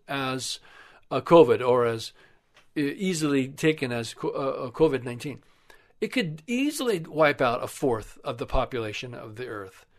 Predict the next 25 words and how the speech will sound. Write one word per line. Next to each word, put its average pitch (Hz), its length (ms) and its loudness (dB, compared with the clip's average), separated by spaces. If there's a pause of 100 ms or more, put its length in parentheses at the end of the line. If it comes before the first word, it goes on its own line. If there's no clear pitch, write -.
(200)
So 175 300 4
I 180 180 0
think 240 240 0
what 156 180 0
we're 135 100 -2
seeing 165 320 -2
is 131 200 -2
a 139 120 -2
leading 139 520 -2
up 165 280 -4
to, 117 260 -8 (440)
a 147 140 -2
precursor 170 920 0
of, 170 300 2
a 131 140 -4
picture 165 680 0
of 127 680 0 (920)
what 139 420 -2 (460)
can 135 240 -4
very 175 280 2
much 156 280 2
be 135 100 0
described 123 440 0
as 117 120 -6
pestilence 117 640 -8